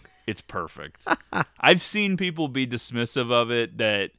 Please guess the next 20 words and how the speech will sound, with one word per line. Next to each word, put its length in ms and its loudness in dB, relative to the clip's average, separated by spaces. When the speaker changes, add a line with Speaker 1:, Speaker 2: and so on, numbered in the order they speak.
Speaker 2:
they 160 2
felt 260 6
like 180 2
it 100 0
was 260 -6
too 760 -4
sitcom-y, 760 -4
that 120 -4
it 160 -8
wasn't 380 -2
as 160 -8
good 260 -4
as 140 -6
Seinfeld 480 -4
could 160 -10
be. 500 -4
I 120 2
disagree. 800 0
I 100 0
think 500 -4